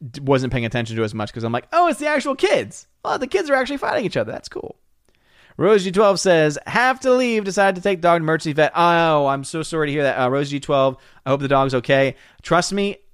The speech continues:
uh, I, I'm not a doctor, so obviously do what y-, you think is best. But I can say, as someone that's had it happen before, it, it, it, it, it's a lot of blood, and it, it seems like there, it seems like there's a lot, um, but it,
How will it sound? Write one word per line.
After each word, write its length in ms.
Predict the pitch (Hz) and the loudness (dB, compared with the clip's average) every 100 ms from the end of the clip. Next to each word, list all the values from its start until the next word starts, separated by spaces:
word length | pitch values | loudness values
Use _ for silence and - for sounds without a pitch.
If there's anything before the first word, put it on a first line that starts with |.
| _ - | _ -6
uh, 140 | 139 - | -6 -4
I, 140 | 131 - | -6 -4
I'm 120 | 143 | -2
not 160 | 160 175 | 0 0
a 60 | |
doctor, 520 | 139 151 147 - 107 104 | 0 0 0 -2 -10 -8
so 260 | - 113 | -4 0
obviously 320 | 117 123 123 | 0 0 -4
do 300 | 120 123 139 | -4 0 2
what 380 | 135 123 127 - | 2 0 0 -2
y-, 200 | 123 123 - | -10 -18 -12
you 240 | 135 151 | -4 -2
think 200 | 156 131 | 0 -2
is 120 | 120 | -2
best. 380 | 127 123 139 - _ _ - | 0 0 -2 -8 _ _ -2
But 240 | 131 131 _ | 0 0 _
I 140 | 131 131 | -4 -2
can 280 | - 160 160 | 0 -2 0
say, 220 | 165 147 | 0 2
as 100 | 131 | 0
someone 180 | 143 131 | 0 -2
that's 160 | 117 | -2
had 160 | 123 131 | -2 -2
it 60 | |
happen 260 | 120 113 131 | -2 -6 -6
before, 540 | 120 - 117 127 156 _ _ _ | -8 -8 -4 -4 -4 _ _ _
it, 160 | 139 139 | -2 -2
it, 160 | 143 - | -4 -8
it, 160 | 160 - | -8 -4
it, 180 | 165 - - | -4 -4 -6
it's 160 | 160 | -2
a 60 | 135 | 2
lot 180 | 131 131 | 4 2
of 60 | |
blood, 260 | 113 98 - _ _ _ | 0 -4 -8 _ _ _
and 140 | 131 131 | -6 -6
it, 140 | - - | -8 -6
it 140 | 127 | -6
seems 440 | - 160 165 147 | -4 0 0 0
like 260 | 139 131 117 | 0 0 0
there, 320 | 131 123 120 - | 0 0 -2 -6
it 140 | 120 | -12
seems 400 | - - 147 143 | -10 -6 -4 -4
like 280 | 135 127 - | -4 -4 -4
there's 180 | 127 113 | -6 -4
a 40 | |
lot, 380 | 113 113 117 - _ _ _ 120 | -2 0 0 -4 _ _ _ -4
um, 540 | 117 113 113 110 107 | -2 0 -2 -6 -6
but 300 | - 117 110 - | -2 0 -2 -4
it, 260 | 123 - | -6 -6